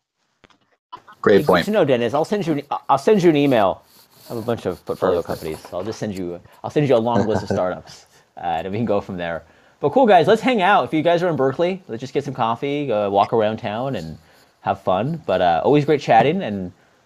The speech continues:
Speaker 2: yeah, thanks for taking the time to talk to us, and, uh, yeah, have a great day.
Speaker 3: Thank you,
Speaker 1: Josh.
Speaker 3: Josh. Congratulations again. Midas list next. Yeah.
Speaker 2: Midas, exactly. I gotta, I think, uh, we have an investment. We're in business for a guy named Aaron Ring.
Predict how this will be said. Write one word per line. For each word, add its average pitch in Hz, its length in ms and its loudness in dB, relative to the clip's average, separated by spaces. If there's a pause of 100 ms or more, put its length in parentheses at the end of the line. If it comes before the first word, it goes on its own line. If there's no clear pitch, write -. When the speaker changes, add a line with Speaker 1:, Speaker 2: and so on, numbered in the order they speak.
Speaker 2:
yeah, 214 140 2
thanks 143 200 -2
for 160 60 -2
taking 160 180 0
the 147 60 0
time 143 200 0
to 131 40 0
talk 113 260 2
to 160 80 2
us, 180 220 2
and, 107 200 0
uh, 101 320 4 (300)
yeah, 113 80 0
have 127 100 4
a 131 40 0
great 139 160 2
day. 135 220 2
Speaker 3:
Thank 151 320 2
you, 151 80 6
Speaker 1:
Josh. 143 380 4
Speaker 3:
Josh. - 20 -
Congratulations 143 1000 -2
again. 120 460 -8
Midas 117 480 -4
list 113 280 -10
next. 101 640 -16
Yeah. 95 340 -18 (420)
Speaker 2:
Midas, 120 420 2
exactly. 113 640 0
I 98 80 -8
gotta, 104 520 2 (320)
I 131 140 2
think, 165 220 2
uh, 135 180 2
we 147 120 4
have 165 140 4
an 165 80 2
investment. 135 640 0 (140)
We're 139 240 2
in 160 80 2
business 135 280 2
for 135 60 -2
a 120 40 0
guy 120 100 4
named 110 160 -2
Aaron 110 280 -2
Ring. 95 340 -4